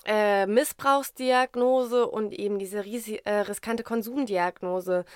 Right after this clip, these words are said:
Und ja, also wie gesagt, da sind eben zwei Diagnosen eher sehr schwammig zu bewerten. Und dementsprechend möchte ich gerne mal, ähm, noch den Blick kurz in die U S A richten. Und zwar hat dort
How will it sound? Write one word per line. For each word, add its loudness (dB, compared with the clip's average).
Und 2
ja, 6
also -6
wie -14
gesagt, 0
da -4
sind -8
eben -4
zwei 0
Diagnosen -4
eher 0
sehr -2
schwammig 0
zu -12
bewerten. -2
Und -8
dementsprechend 0
möchte -6
ich -12
gerne -2
mal, 0
ähm, -4
noch -4
den -4
Blick -4
kurz -2
in -6
die -6
U -6
S -6
A 4
richten. -12
Und -6
zwar -8
hat -6
dort 0